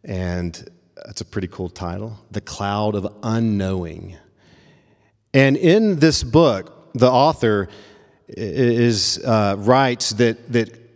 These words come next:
God in Christ, this is what God in Christ did, dealt with sin, death, forgiveness, and salvation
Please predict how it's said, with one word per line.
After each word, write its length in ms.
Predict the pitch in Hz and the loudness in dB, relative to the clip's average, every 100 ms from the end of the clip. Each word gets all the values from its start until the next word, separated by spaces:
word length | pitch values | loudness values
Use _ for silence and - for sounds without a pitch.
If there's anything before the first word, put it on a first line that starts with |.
| _ _ _ _ - 110 | _ _ _ _ -16 0
God 500 | 123 131 175 185 143 165 | 2 4 4 2 0 2
in 240 | 151 143 | 2 2
Christ, 920 | - - 135 107 95 120 - - - _ _ _ _ _ _ _ _ _ | -2 0 0 0 -2 -4 -6 -8 -12 _ _ _ _ _ _ _ _ _
this 160 | 117 - | -8 -6
is 120 | 127 | -2
what 280 | 131 127 131 | -2 -2 -2
God 280 | 110 110 110 | -2 -2 -2
in 180 | 104 | -6
Christ 440 | 98 101 95 - 87 | -8 -6 -6 -6 -10
did, 240 | 87 69 _ _ _ _ _ _ - 92 | -12 -12 _ _ _ _ _ _ -18 -2
dealt 280 | 120 135 | 0 2
with 160 | 127 104 | 0 -2
sin, 920 | - - 113 107 127 175 165 - - _ _ _ _ _ _ _ _ 92 | 0 -2 0 0 0 -2 -4 -12 -20 _ _ _ _ _ _ _ _ -10
death, 680 | 87 104 151 170 - - - _ _ _ _ _ _ _ _ | -4 -2 0 -4 -8 -20 -20 _ _ _ _ _ _ _ _
forgiveness, 1200 | - - 120 95 117 127 170 196 185 - - - - _ _ _ - | -14 -4 -4 -2 0 2 2 0 -2 -4 -6 -10 -20 _ _ _ -6
and 200 | 120 120 | -4 -2
salvation 1200 | - - 117 117 101 117 117 107 - 90 87 92 | -2 -2 -2 -2 -2 -2 -2 -4 -8 -10 -10 -12